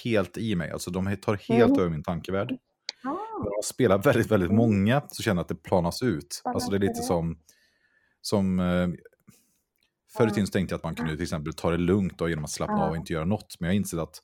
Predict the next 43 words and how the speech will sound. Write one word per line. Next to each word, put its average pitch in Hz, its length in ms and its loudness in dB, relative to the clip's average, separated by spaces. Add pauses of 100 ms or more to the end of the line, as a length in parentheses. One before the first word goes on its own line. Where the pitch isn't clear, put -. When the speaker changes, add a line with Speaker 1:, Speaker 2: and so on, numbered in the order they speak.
Speaker 2:
Ja. - 80 -20 (380)
Speaker 1:
jag 90 260 2
är - 40 6
alltid 95 300 0
Speaker 2:
Ja. 101 100 -4
Speaker 1:
på 110 280 2
i 92 40 2
mitt 82 200 -4
liv, 76 220 -8
Speaker 2:
Ja. 240 60 -6
Speaker 1:
så 247 160 -2
jag - 120 0
Speaker 2:
Ja, 92 100 0
Speaker 1:
behöver 110 160 6
ha 208 80 6
Speaker 2:
den 220 80 10 (100)
är 453 60 8
Speaker 1:
andra 494 140 8
saker 508 200 8
som 415 80 10
Speaker 2:
intressant. 170 340 8
Speaker 1:
äter 202 80 2
upp - 40 2
Speaker 2:
Ja, 202 320 12
Speaker 1:
istället. 214 220 8
Speaker 2:
ja, 196 80 12
men 208 160 12
absolut. 185 500 10
Jag - 180 10
kan 226 140 4
absolut - 380 8
köpa - 460 10
att - 200 4
man 202 140 4
Speaker 1:
Ja, 185 40 0
Speaker 2:
liksom, 190 280 2
Speaker 1:
sam- 175 220 0 (440)
Speaker 2:
eh, 170 340 8 (340)
kan 185 180 4
funka 175 520 4
så. 185 440 4
Ja, 220 500 6
ja. 202 340 0